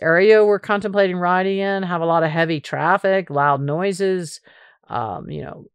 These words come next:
mountain bikes, whatever? Y-, there are certain things that are gonna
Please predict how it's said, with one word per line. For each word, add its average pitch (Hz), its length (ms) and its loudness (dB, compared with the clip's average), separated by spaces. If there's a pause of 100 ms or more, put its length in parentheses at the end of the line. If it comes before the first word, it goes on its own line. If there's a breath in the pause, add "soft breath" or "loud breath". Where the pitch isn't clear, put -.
(100)
mountain 170 580 0
bikes, 208 380 6
whatever? 226 580 2
Y-, 117 340 -12
there 214 260 4
are 220 360 4
certain 240 380 -4
things 214 340 0
that 208 140 -2
are 185 100 -4
gonna 180 400 -2